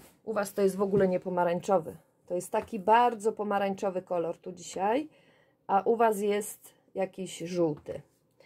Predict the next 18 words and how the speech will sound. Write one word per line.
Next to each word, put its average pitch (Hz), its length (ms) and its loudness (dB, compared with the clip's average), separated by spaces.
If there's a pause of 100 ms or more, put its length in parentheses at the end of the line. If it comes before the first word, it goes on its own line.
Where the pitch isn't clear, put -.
(600)
I 370 80 0
co, 226 220 4
kochani? 165 640 -4
I 359 100 -2
moczę 233 360 2
sobie. 185 600 0 (1900)
I 311 80 -2
zobaczcie. 208 600 -2 (1000)
I 233 80 -4
wezmę 190 360 4
sobie 180 280 -2
coś 185 240 -2
białego, 156 920 -2
go, 156 200 -2
go, 147 200 -6
go, 147 240 -6
go, 143 200 -12
go. 220 580 0